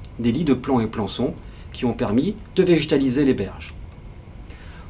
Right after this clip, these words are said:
On l'a dit, il faut un certain savoir-faire et des compétences en génie végétal pour pouvoir choisir les espèces, choisir les ouvrages et les dimensionner, en répondant à deux principes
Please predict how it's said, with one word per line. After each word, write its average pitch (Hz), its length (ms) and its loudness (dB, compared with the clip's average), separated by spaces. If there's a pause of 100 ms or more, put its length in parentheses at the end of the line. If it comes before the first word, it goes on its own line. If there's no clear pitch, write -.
On 139 80 6
l'a 156 160 12
dit, 185 140 6
il 196 80 6
faut 156 200 4
un 147 80 6
certain 147 480 4
savoir-faire 165 640 4
et 175 60 6
des 120 120 4
compétences 156 880 4
en 123 100 2
génie 123 300 2
végétal 120 540 0 (400)
pour 127 120 0
pouvoir 131 360 2
choisir 165 520 4
les 127 200 4
espèces, 135 560 2 (240)
choisir 180 420 6
les 139 160 6
ouvrages 123 440 4
et 135 40 4
les 117 100 6
dimensionner, 139 680 4 (640)
en 120 80 2
répondant 127 480 6
à 110 80 4
deux 165 300 8
principes 143 480 0